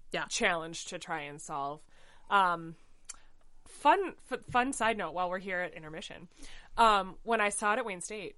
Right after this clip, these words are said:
Speaker 2: <clears throat> the, the ca-, the cast member that voiced Audrey two was a woman.
Speaker 1: Ooh, we've talked about this before.
Speaker 2: We have, uh, 'cause Audrey two's voice is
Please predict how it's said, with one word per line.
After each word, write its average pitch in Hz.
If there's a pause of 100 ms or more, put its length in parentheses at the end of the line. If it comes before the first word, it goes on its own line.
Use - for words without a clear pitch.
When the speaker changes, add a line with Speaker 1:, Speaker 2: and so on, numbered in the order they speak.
(220)
Speaker 2:
<clears throat> -
the, - (180)
the 196 (120)
ca-, -
the 190
cast 233
member 202
that 175
voiced 175
Audrey 165
two - (320)
was 185
a 151 (180)
woman. 160 (480)
Speaker 1:
Ooh, 339
we've 226
talked -
about 160
this 156
before. 151
Speaker 2:
We 226
have, 220
uh, 208
'cause 247
Audrey 285
two's 254
voice 202
is 185